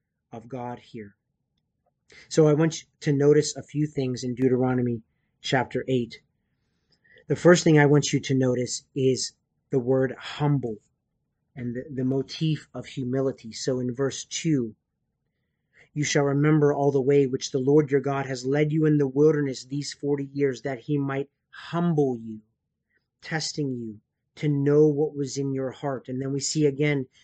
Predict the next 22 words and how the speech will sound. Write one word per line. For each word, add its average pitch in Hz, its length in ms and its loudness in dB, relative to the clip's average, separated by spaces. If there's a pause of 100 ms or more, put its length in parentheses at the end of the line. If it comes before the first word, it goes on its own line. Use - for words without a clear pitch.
(140)
in 147 200 0
verse 135 320 -4
three, 143 400 -4
"And 151 180 -2
he 160 240 -6
humbled 160 640 -2
you 117 320 -8 (320)
and 143 200 -2
let 156 200 -2
you 143 140 -2
be 139 180 -6
hungry 143 560 -2 (420)
and 135 240 -8
fed 143 220 -2
you 147 100 -2
with 135 200 -2
manna 139 360 -2
which 127 280 -8
you 135 100 -6
did 127 260 -6
not 127 280 -8
know." 135 360 -6